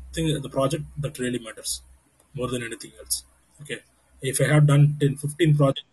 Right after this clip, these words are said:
and I have done only minimal part of it, that's nothing to do with it. So if I done only one project and I have done from scratch to top, then that will be a different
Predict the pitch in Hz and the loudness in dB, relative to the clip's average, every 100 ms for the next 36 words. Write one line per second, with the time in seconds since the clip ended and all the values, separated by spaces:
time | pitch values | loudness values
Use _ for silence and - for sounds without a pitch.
0 | - 127 123 123 135 143 135 127 139 143 | -10 -8 -6 -4 -2 -2 -2 -4 -2 -4
1 | - _ 135 147 151 143 127 123 - 170 | -8 _ 0 6 6 6 0 -2 -4 -6
2 | 147 - - 117 - 147 147 - 113 107 | -6 -6 -8 -12 -2 2 2 -2 -10 -14
3 | 104 - _ _ _ _ - 185 185 156 | -18 -20 _ _ _ _ -8 0 2 4
4 | 151 143 202 165 147 175 156 151 156 156 | 4 2 2 2 2 2 -2 -4 -4 -2
5 | 131 139 127 127 120 147 143 143 - 147 | -2 -2 -4 -4 0 2 2 0 -2 -6
6 | - - - - - - 147 147 - 156 | -10 -18 -14 -6 -4 0 2 2 4 4
7 | 135 - - _ _ _ 123 143 147 - | 4 2 -10 _ _ _ -6 -6 -6 -10
8 | 123 123 117 - 123 123 117 110 117 | -10 -10 -14 -10 -8 -8 -10 -12 -14